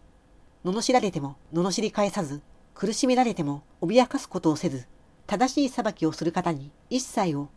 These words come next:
委ねておられた。さらに私たちが罪に死に、義に生きるために十字架にかかって私たちの罪をご自分の身に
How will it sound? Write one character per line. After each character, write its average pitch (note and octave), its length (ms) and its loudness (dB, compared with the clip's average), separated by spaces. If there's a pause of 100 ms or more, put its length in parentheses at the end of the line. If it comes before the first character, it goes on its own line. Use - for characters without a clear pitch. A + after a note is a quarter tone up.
(140)
委 E3 100 2
ね G3+ 220 2
て D#3 120 0
お C#3 60 0
ら D3 80 0
れ C#3+ 100 0
た。 A#2+ 200 -10 (760)
さ - 140 -2
ら B3+ 100 4
に D3+ 240 -6 (140)
私 F3+ 260 -2
た F3+ 120 -4
ち D3+ 140 -6
が D3 180 -6 (120)
罪 C4 220 2
に D#3+ 120 0
死 - 140 -4
に、 E3+ 200 -2 (280)
義 B3 160 2
に D#3+ 220 -2 (120)
生 E3+ 80 -6
き B3 100 0
る G#3 100 2
た F3 120 0
め E3 100 2
に C#3+ 200 -8 (300)
十 F3+ 180 6
字 F#3 80 -6
架 G#3 80 0
に G3 100 -4
か F3+ 120 -8
か G3+ 100 -4
っ G3+ 40 -8
て D3 300 -4 (160)
私 F#3+ 280 -2
た F#3 120 0
ち D3 80 -8
の D3 100 -4
罪 D#3+ 300 -2
を C#3+ 80 -10 (260)
ご D#3+ 100 2
自 F#3+ 160 4
分 A3 200 0
の G#3+ 80 -2
身 G#3 120 -4
に G3+ 200 -6